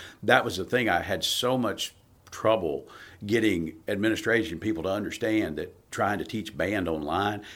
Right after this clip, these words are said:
band's a performance-based class. I mean, everything we do is done for the reason of performing,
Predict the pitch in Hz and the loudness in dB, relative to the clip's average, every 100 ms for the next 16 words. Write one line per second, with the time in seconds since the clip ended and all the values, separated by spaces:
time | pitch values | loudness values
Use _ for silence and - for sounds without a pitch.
0 | - 131 185 113 95 92 - 120 123 - | -6 0 0 0 -6 -8 -2 0 0 -2
1 | 92 95 - 127 131 - 92 90 135 170 | -4 -4 -2 0 0 0 -2 2 4 4
2 | 156 131 120 98 110 180 135 87 87 - | 4 2 2 2 6 6 4 0 -6 -16
3 | - 117 107 110 127 131 - 107 101 123 | -4 -2 0 2 2 2 0 -2 2 2
4 | 113 107 107 - 104 120 156 214 - | 2 0 -2 -4 -2 2 4 2 -2